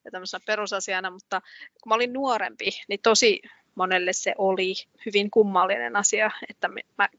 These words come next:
kieltäydyin alkoholista. Et se oli, se oli hyvin monelle omituinen asia, ja toki silloin siihen aikaan, kun puhutaan vaikka kaksituhattaluvun alkuvuosista, niin ei ollut tämmöistä ilmiötä kuin nyt, että esimerkiksi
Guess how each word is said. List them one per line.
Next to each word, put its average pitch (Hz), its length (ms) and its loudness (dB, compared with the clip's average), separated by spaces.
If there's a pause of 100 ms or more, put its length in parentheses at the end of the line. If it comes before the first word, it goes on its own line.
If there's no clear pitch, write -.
kieltäydyin 196 640 -4
alkoholista. 196 680 -6 (300)
Et 220 100 -14
se 208 160 4
oli, 185 340 0
se - 140 -2
oli 196 160 -2
hyvin 190 320 -6
monelle 185 380 -8 (360)
omituinen 190 600 -8
asia, 196 360 -2
ja 202 140 -2
toki 208 240 -6
silloin 202 440 0
siihen 214 320 0
aikaan, 190 480 2 (500)
kun - 100 -20
puhutaan 190 320 -2
vaikka 196 400 -2
kaksituhattaluvun 196 680 -10 (500)
alkuvuosista, 202 880 0
niin 208 380 -2
ei 220 200 4
ollut 208 340 2
tämmöistä 202 420 0
ilmiötä 208 420 0
kuin 202 160 -10
nyt, 196 220 -6
että 185 220 -4
esimerkiksi 185 320 -6